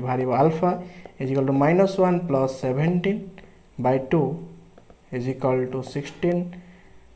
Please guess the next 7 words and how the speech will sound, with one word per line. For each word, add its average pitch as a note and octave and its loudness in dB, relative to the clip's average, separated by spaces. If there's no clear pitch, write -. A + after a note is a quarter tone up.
ମାଇନସ୍ C#3 2
ନାଇଁ, A#3 -2
ପ୍ଲସ୍ E3 6
ସିକ୍ସଟିନ୍ D3 -2
ବାଇ C#3 2
ଟୁ, F3+ -2
ପ୍ଲସ୍ C3 0